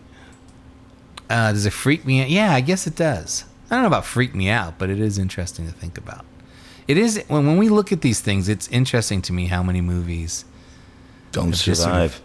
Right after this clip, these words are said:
Speaker 1: yeah, disappeared from the public consciousness. Like this one, Peter Finch and Liv Ullmann in The Abdication.
Speaker 2: I mean,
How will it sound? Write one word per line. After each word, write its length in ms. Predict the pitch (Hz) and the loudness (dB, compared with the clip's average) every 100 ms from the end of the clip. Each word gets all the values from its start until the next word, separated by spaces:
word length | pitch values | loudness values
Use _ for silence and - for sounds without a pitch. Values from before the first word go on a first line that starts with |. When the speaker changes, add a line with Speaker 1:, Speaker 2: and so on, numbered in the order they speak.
| - | -2
Speaker 1:
yeah, 220 | 98 87 | 0 0
disappeared 640 | 85 92 80 - 87 82 | -2 -4 -6 -4 -4 -4
from 220 | - 80 78 | -4 -4 -4
the 140 | 82 - - - - - - - - | -8 -14 -20 -20 -20 -20 -20 -20 -12
public 260 | - 90 - | -8 -8 -8
consciousness. 760 | - 82 - - - - - - - - | -8 -8 -8 -14 -14 -16 -18 -20 -20 -8
Like 160 | 92 90 | -6 0
this 240 | 208 - | 0 0
one, 200 | 78 - - | -4 -6 -2
Peter 220 | 117 107 | 0 0
Finch 320 | - 107 - | 0 -2 0
and 120 | 95 | 0
Liv 160 | 98 95 | 0 0
Ullmann 360 | 95 110 101 | 0 0 0
in 100 | 90 | 0
The 160 | 87 85 | -2 -4
Abdication. 720 | 101 101 95 92 107 127 - - - - - - - - - | -4 -4 -6 -8 -6 -6 -8 -14 -20 -20 -20 -20 -20 -20 -6
Speaker 2:
I 100 | 120 | -2
mean, 480 | 113 90 85 85 76 | 2 2 0 -2 -6